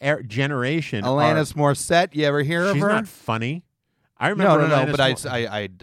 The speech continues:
Speaker 2: I didn't just say funny. You just then turned
Speaker 1: Well,
Speaker 2: it
Speaker 1: that's
Speaker 2: into
Speaker 1: what
Speaker 2: funny.
Speaker 1: I was just talking
Speaker 2: Yeah.
Speaker 1: about comedians.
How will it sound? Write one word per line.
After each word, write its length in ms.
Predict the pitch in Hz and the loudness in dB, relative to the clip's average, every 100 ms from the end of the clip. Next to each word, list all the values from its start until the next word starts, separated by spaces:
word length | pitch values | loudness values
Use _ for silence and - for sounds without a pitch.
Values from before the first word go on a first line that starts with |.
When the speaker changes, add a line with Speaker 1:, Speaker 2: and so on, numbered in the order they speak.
| 98 | -10
Speaker 2:
I 40 | 98 | -8
didn't 300 | 113 104 80 | -8 -8 -12
just 200 | 85 - | -16 -14
say 120 | 87 | -18
funny. 280 | 80 82 80 | -16 -18 -16
You 220 | 82 120 | -10 -8
just 280 | 113 95 - | -8 -12 -12
then 220 | 95 87 | -12 -12
turned 180 | - 98 | -10 -4
Speaker 1:
Well, 120 | 196 | -2
Speaker 2:
it 40 | 175 | -2
Speaker 1:
that's 140 | 180 175 | -4 -4
Speaker 2:
into 40 | |
Speaker 1:
what 140 | 180 | -6
Speaker 2:
funny. 100 | 175 | -6
Speaker 1:
I 60 | 151 | -4
was 160 | 160 151 | -4 -4
just 160 | 165 | -6
talking 380 | - 175 165 143 | -4 -4 -4 -6
Speaker 2:
Yeah. 60 | 113 | -6
Speaker 1:
about 200 | 110 - | -8 -8
comedians. 760 | 131 123 143 107 69 - - | -10 -6 -6 -8 -10 -16 -20